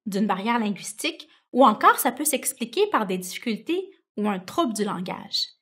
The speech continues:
Il existe des stratégies simples pour favoriser la participation verbale des enfants en groupe, que ce soit dans un contexte de prise de parole libre ou dans un contexte structuré. Une stratégie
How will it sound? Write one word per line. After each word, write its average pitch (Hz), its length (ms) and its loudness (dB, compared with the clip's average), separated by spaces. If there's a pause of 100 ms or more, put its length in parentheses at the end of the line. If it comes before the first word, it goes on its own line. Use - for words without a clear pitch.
(260)
Il 247 120 2
existe 494 400 4
des 247 80 2
stratégies 226 560 0
simples 269 540 2
pour 190 120 -6
favoriser 202 500 -2
la 269 140 2
participation - 800 -6
verbale 233 460 0
des 220 180 0
enfants 226 360 0
en 196 60 -2
groupe, - 360 -4 (380)
que 233 100 -2
ce 202 120 -2
soit 294 160 -2
dans 233 200 2
un 190 80 -4
contexte 196 680 -6
de 180 80 -4
prise 277 320 -2
de 202 80 -2
parole 180 340 -6
libre 240 460 -2 (320)
ou 508 180 8
dans 233 140 6
un 196 60 0
contexte 202 640 -2
structuré. - 760 -8 (580)
Une 226 100 6
stratégie 233 500 2